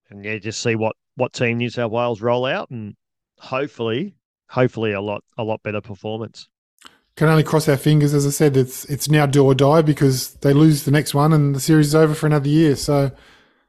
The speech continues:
Speaker 2: they really have to go in with the right mindset and think, you know, see how they go. But something's gotta change in three weeks' time. We'll have to, have to see what that looks like.
Speaker 1: We will. We will indeed. All right. So we'll leave Origin there, Greg.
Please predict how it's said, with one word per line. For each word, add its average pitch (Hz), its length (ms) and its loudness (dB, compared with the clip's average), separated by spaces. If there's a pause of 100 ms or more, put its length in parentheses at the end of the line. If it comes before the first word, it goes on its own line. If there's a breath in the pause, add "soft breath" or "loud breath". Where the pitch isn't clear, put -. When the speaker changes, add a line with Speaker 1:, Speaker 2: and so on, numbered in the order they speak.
Speaker 2:
they 139 80 2
really 147 180 4
have 143 120 0
to 135 80 -6
go 139 100 2
in 139 60 2
with 135 80 2
the 143 60 4
right 139 200 2
mindset 147 440 2
and 131 140 -2
think, 147 240 -2 (440)
you 135 80 -4
know, 147 240 -4 (380)
see - 160 0
how 139 80 4
they 135 120 2
go. 139 280 2
But 135 280 -2 (640 soft breath)
something's 170 320 0
gotta 143 140 4
change 165 600 2 (640)
in 139 80 0
three 151 180 4
weeks' 147 180 2
time. 196 460 2 (180)
We'll 135 140 -4
have 135 140 -4
to, - 140 -20 (120)
have 143 160 -6
to 151 80 -6
see 156 140 4
what 143 120 4
that 143 160 2
looks 139 220 0
like. 147 320 -2 (380)
Speaker 1:
We 107 80 -10
will. 107 300 -2 (320)
We 104 60 -12
will 110 200 -2
indeed. 107 380 -4 (380)
All 143 140 2
right. 113 220 2 (240)
So 143 340 -2
we'll 151 140 -2
leave 156 200 -2
Origin 123 420 -6
there, 131 320 -6 (160)
Greg. 170 280 -4